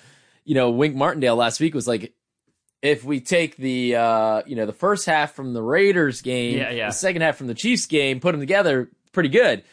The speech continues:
Speaker 1: You know, now you've had, uh, <laughs> the, the flip side,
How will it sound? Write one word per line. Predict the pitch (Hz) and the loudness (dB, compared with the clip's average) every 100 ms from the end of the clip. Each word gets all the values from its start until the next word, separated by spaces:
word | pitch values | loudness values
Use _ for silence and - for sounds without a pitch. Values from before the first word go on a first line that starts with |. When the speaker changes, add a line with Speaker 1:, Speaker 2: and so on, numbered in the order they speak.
| _ - | _ -10
Speaker 1:
You | 139 | -2
know, | 127 | -2
now | 139 170 185 | 0 2 2
you've | 160 139 | 2 -2
had, | 139 131 123 120 - _ _ _ | 0 2 2 0 -6 _ _ _
uh, | 120 117 110 107 104 _ | -2 0 2 0 -2 _
<laughs> | - | -14
the, | 143 170 170 151 131 131 120 | -8 -6 -6 -8 0 0 2
the | 120 120 110 | 0 -2 -2
flip | - 208 - | -4 -4 0
side, | 151 123 123 143 | 0 2 0 -4